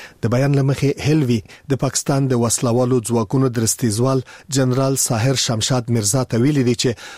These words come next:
واشنګټن له پاکستان سره د تروریزم پر ضد مبارزه کې د همکارۍ پراخولو ته ژمن دی. اسوسییټډ پریس خبري اژانس په خپل راپور کې زیاتوي چې پاکستان پر طالبانو د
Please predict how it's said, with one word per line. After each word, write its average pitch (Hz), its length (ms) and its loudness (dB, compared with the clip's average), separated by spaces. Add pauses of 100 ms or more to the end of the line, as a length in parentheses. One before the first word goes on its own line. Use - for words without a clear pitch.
(140)
واشنګټن 139 760 0
له - 140 -8
پاکستان 135 460 -2
سره 117 280 0
د 110 160 -2
تروریزم 123 560 0
پر 110 160 0
ضد 104 240 -2
مبارزه 101 480 0
کې 117 200 0
د 90 100 -4
همکارۍ 110 500 -2
پراخولو 107 520 0
ته 107 120 0
ژمن 139 320 0
دی. 123 80 0 (720)
اسوسییټډ 131 600 0
پریس 135 200 0
خبري 120 300 2
اژانس 120 340 0
په - 80 -10
خپل 113 220 -2
راپور 110 260 -2
کې 104 160 -2
زیاتوي 117 420 0
چې - 600 -6
پاکستان 143 500 0
پر 123 220 -4
طالبانو 113 440 0 (100)
د 104 80 0